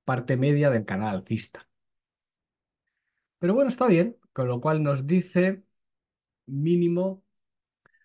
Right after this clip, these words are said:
de caída, estaríamos hablando de treinta y siete mil,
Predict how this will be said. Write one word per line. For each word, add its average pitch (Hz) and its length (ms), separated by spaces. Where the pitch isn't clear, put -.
de 131 180
caída, 165 420
estaríamos 131 440
hablando 135 220
de 131 60
treinta 120 300
y 117 40
siete 127 280
mil, 190 420